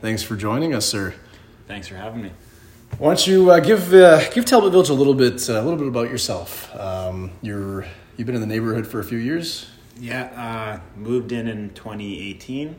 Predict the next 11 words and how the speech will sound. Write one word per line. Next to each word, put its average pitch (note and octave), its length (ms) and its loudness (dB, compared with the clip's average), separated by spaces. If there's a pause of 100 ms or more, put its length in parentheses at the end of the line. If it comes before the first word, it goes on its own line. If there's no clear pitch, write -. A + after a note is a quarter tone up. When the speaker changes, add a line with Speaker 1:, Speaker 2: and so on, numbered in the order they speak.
(720)
Speaker 2:
Um, F#2 680 -12
have G2+ 220 -16
a G2+ 60 -16
dental G#2+ 420 -12
office G#2+ 560 -12
in F#2+ 300 -16
Byron G#2+ 480 -6
called F#2 240 -12
Byron F#2 320 -10
Family F#2+ 280 -14
Dental. C#3 320 -10